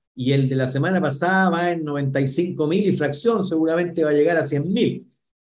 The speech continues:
eh, que es el doble de lo que teníamos en las semanas previas. Debe tener que ver con, eh, la proximidad de elecciones, seguramente, o el aumento del interés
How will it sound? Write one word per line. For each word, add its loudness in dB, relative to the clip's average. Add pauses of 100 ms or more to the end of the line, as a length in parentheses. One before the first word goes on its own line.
(140)
eh, 0
que 2
es 4
el 2
doble 8
de 4
lo 2
que -2
teníamos -2
en -2
las -4
semanas -2
previas. 2
Debe 0
tener -2
que 2
ver 2 (640)
con, 0 (300)
eh, 0
la -2
proximidad 0
de 0
elecciones, 2
seguramente, 0
o 2
el 2
aumento 0
del 0
interés 0